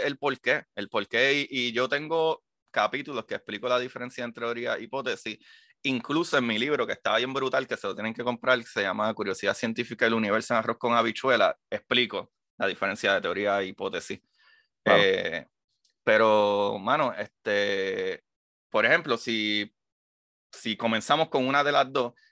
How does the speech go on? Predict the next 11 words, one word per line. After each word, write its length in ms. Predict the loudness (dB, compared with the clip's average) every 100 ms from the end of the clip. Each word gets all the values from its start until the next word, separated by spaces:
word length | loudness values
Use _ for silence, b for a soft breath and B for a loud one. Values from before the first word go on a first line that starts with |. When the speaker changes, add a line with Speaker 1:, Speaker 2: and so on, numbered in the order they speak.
| _
Speaker 1:
podemos 240 | -2 -2
comenzar, 680 | -2 -2 -2 -4 -6 -2 -2
¿verdad?, 240 | 0 0 0
con 80 |
la 120 | 0 0
teoría 280 | 0 0
cuántica. 580 | 2 -2 -2 -6 -8 -10 -10
Y 80 | -2
la 140 | -2
teoría 300 | 0 2 2
cuántica, 640 | 2 -4 -4 -2 2 2